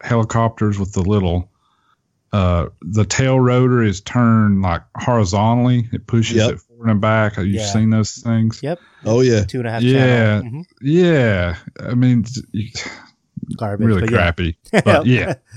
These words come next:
Speaker 1: But yeah, so me and him had fun bashing that thing around the house.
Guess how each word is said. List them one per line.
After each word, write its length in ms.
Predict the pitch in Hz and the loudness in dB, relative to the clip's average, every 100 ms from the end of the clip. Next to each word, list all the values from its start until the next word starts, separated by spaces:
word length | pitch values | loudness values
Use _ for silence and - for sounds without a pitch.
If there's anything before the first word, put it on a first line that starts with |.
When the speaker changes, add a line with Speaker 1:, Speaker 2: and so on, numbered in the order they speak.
| 127 - _ | -20 -20 _
Speaker 1:
But 140 | 165 131 | -2 2
yeah, 400 | 175 180 120 107 | 2 2 0 -2
so 400 | - 143 143 147 - | -6 -2 -2 -4 -6
me 200 | 135 160 | -2 0
and 100 | 139 | 2
him 180 | 123 113 | 2 2
had 220 | 98 90 | 0 -4
fun 500 | - 98 98 95 - _ _ | -4 -2 0 -2 -4 _ _
bashing 340 | 98 95 104 98 | -4 -2 0 0
that 220 | 98 - | 0 0
thing 140 | 98 | 0
around 240 | 90 92 87 | 2 2 2
the 60 | 82 | 0
house. 540 | 90 82 82 - | 0 0 0 -2